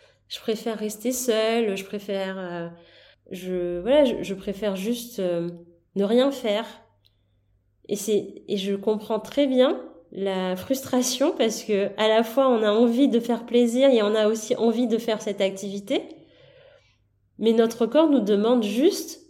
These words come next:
de ralentir. Pour terminer cet épisode,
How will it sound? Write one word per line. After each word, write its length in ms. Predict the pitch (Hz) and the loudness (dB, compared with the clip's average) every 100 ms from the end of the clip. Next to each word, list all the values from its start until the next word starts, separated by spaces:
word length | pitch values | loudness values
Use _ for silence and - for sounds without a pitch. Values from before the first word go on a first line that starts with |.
| - | -12
de 160 | 202 196 | -6 -2
ralentir. 800 | 202 226 214 214 - 185 180 - _ _ _ _ - - _ _ _ _ _ _ _ | 0 0 0 -2 -6 -8 -8 -12 _ _ _ _ -20 -20 _ _ _ _ _ _ _
Pour 180 | - 247 | -2 0
terminer 440 | 262 269 269 262 320 | 4 4 4 4 6
cet 240 | 311 247 | 6 4
épisode, 800 | 233 220 220 240 311 254 185 - | 2 -2 2 6 6 4 -2 -6